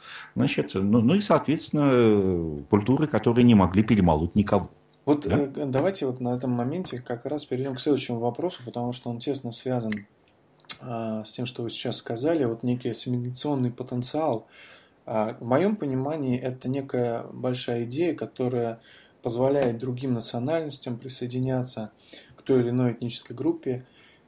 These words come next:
Speaker 2: и использовать эту вот цивилизационную идею как платформу для мирного сосуществования. Ну, на-, наднациональные идеи могут быть, э, политические, могут быть религиозные, могут быть, э, мировоззренческие.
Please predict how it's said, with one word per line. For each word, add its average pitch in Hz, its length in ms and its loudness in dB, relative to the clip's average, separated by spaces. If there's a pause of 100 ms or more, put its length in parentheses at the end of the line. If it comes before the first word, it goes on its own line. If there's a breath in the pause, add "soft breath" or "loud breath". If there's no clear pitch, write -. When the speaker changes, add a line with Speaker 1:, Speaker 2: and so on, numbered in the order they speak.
(180)
Speaker 2:
и 127 380 -2
использовать 127 560 0
эту 127 200 -6
вот 117 220 -12
цивилизационную 120 680 -4
идею 127 340 2
как 113 200 -8
платформу 123 520 -2
для 110 240 -4
мирного 117 460 -2
сосуществования. 127 920 -6 (580 loud breath)
Ну, 139 120 -2
на-, 123 160 0
наднациональные 131 960 -4
идеи 120 460 -2 (440 soft breath)
могут 117 300 -8
быть, 117 440 -10
э, 107 300 -6 (100)
политические, 123 720 -4
могут 117 380 -8
быть 113 220 -10
религиозные, 123 640 -2
могут 120 280 -8
быть, - 380 -12
э, 123 380 -8
мировоззренческие. 120 1120 -6